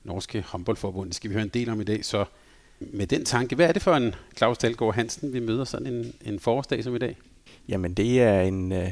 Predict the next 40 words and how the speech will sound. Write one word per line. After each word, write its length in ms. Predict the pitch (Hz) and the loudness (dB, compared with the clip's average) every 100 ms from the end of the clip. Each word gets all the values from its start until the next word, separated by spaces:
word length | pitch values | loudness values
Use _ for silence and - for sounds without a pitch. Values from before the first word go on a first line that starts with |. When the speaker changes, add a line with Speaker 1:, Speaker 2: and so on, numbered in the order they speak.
| 87 | -2
Speaker 2:
det 60 | 117 | -2
er 40 | |
en 120 | 123 | 0
Claus, 340 | - 107 117 - | 4 4 4 2
der 120 | 107 | 4
er 260 | 104 95 90 | 6 4 2
tilbage 440 | - 101 98 120 | -2 2 4 2
på 320 | - 104 92 - - | 2 0 0 -4 -4
den 180 | 101 90 | 0 4
rette 200 | 98 117 | 4 4
hylde. 260 | 117 123 - - - - - - | 0 0 -2 -12 -20 -20 -20 -12
Øhm, 720 | 113 113 104 110 113 107 113 113 - - - - - | -8 -4 -4 -4 -8 -10 -12 -16 -20 -20 -20 -4 2
det 100 | 117 | 4
er 40 | |
der 80 | 104 | 6
ikke, 280 | 110 - - - | 2 -2 -10 0
det 60 | 113 | 4
er 40 | |
der 60 | 113 | 4
ikke 140 | 123 | 2
nogen 120 | 113 | -2
tvivl 220 | - 113 | 0 2
om. 180 | 104 - | 0 0
Sådan 220 | - 117 | -2 0
føler 220 | - 120 123 | 4 6 6
jeg 140 | 98 | 6
det 60 | 92 | 6
i 20 | |
hvert 180 | 98 - | 4 4
fald 140 | 95 | 2
selv. 200 | - 107 - _ - - - - - - | 2 0 -4 _ -20 -20 -20 -20 -10 -4
Øh, 400 | 101 95 95 95 95 - | -2 0 -2 -6 -10 -8
meget 520 | 98 104 113 117 113 110 - | 4 8 8 6 2 -4 -6
glad 200 | - 104 - | 4 4 4
for 80 | 104 | 2
mit 120 | 92 | 6
arbejde, 440 | 92 113 98 - 95 | 6 6 4 2 0
meget 380 | 98 110 117 - | 2 2 -2 -6
motiveret, 580 | 101 101 - 107 - 117 - - | -4 -2 0 2 2 0 -6 -4
øh, 360 | 107 95 95 | 0 0 0